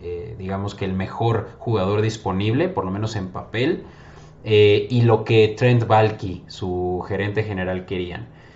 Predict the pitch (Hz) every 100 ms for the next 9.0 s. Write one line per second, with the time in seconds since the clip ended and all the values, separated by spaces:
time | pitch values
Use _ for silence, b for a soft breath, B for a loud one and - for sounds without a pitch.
0 | B - 98 98 98 98 95 - 92 92
1 | 90 90 87 - - - 104 104 104 -
2 | - 117 113 110 98 92 87 104 101 117
3 | 113 98 - 95 92 107 104 104 92 101
4 | 101 104 95 92 92 - B B B -
5 | 92 92 90 - 82 92 90 - - -
6 | 87 92 - 104 113 110 101 92 92 104
7 | 104 92 95 101 98 101 95 104 104 92
8 | 90 85 85 - 104 98 101 107 151 -